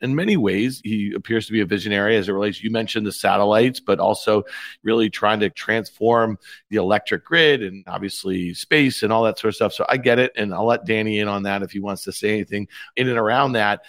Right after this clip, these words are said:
But one of the things that I find really interesting about the Nasdaq one hundred is that I think when we come into this next leg of a bull market, whether that's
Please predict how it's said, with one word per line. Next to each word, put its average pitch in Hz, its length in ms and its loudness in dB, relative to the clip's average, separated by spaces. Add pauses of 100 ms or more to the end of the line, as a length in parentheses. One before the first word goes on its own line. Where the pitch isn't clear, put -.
(200)
But 147 160 2
one 185 140 6
of 277 80 4
the 262 60 -2
things 190 180 2
that 135 80 6
I 139 140 6
find 135 260 0
really 117 240 0
interesting 113 320 -4
about 98 160 0
the 95 80 -8
Nasdaq 101 420 -4
one 87 140 -8
hundred 104 500 -2
is 98 200 -8
that 107 260 0 (420)
I 151 140 4
think - 260 -2
when 135 140 0
we 147 220 0 (500)
come 139 200 2
into 135 280 0
this 110 220 -6
next 117 360 -4
leg 101 380 0
of 98 100 -4
a 92 60 -2
bull 95 200 -2
market, 85 400 -6
whether 95 240 -4
that's 90 360 -2